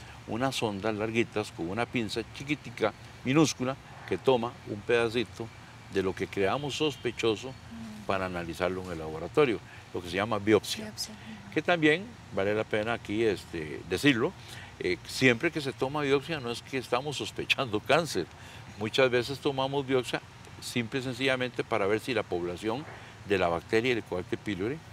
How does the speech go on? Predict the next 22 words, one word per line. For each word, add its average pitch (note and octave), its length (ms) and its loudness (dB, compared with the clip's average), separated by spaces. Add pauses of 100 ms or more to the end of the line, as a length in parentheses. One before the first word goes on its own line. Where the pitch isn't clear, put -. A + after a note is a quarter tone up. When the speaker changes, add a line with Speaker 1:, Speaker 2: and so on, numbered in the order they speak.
(300)
Speaker 1:
está F2+ 240 0
muy F2 160 -4
Speaker 2:
Ujú. D#2+ 100 -4
Speaker 1:
aumentada, A2 440 4
entonces G#2 320 0
nos G#2 120 -4
puede A2 260 4
dar A2+ 160 4
un A#2+ 160 -6
dato B2+ 340 4 (300)
si G#2 200 -4
necesitamos F#2+ 520 -4
o F2 60 -4
no E2+ 120 -6
tratamiento. D#2 480 -6 (440)
Esos E3+ 260 4
son F#3 160 2
los F#3 120 2
dos D#3+ 220 4
exámenes C#3 720 0 (400)
básicos A2+ 720 2
para, A2+ 340 4